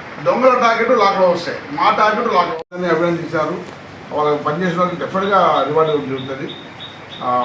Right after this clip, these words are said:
ఎస్పీ గారి చేతుల మీదుగా కూడా క్రైమ్ మీటింగ్ సందర్భంగా వీళ్ళకి మంచి రివార్డ్స్ అందజేస్తారు.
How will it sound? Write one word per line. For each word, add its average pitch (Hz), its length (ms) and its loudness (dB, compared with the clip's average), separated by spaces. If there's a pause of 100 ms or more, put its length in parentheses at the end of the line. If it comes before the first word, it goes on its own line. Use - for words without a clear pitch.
(260)
ఎస్పీ 139 160 -6
గారి 185 220 2
చేతుల 165 200 -2
మీదుగా 170 260 0
కూడా 190 220 -2
క్రైమ్ 151 260 -4
మీటింగ్ 151 260 -6
సందర్భంగా 151 480 -4
వీళ్ళకి 143 320 -2 (160)
మంచి 123 200 -10
రివార్డ్స్ 131 280 -6
అందజేస్తారు. 110 400 -12